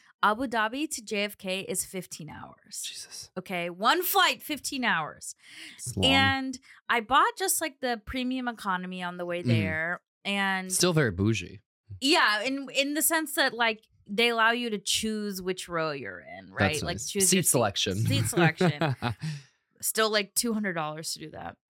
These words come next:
Speaker 2: Yeah.
Speaker 1: Um, but I was just, like, so sad that I was leaving. I was, I was just in my emotions. I just said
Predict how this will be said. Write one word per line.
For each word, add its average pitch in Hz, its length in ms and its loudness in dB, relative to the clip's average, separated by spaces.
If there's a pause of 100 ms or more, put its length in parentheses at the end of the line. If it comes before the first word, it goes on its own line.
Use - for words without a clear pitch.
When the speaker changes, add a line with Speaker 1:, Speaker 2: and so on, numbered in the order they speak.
Speaker 2:
Yeah. - 160 -10 (400)
Speaker 1:
Um, 208 500 2 (720)
but 330 180 2
I 339 140 2
was 453 220 -2
just, 480 240 -2
like, 277 320 -4 (320)
so 302 380 0
sad 220 640 2
that 220 80 -6
I 208 80 2
was 196 220 -4
leaving. 208 960 -6
I 185 80 -4
was, 190 260 -4 (140)
I 196 120 0
was 208 160 -6
just 294 220 -2 (100)
in 220 380 -4
my 190 220 0
emotions. 170 680 -6
I 160 80 -6
just 175 240 -10
said 190 160 -6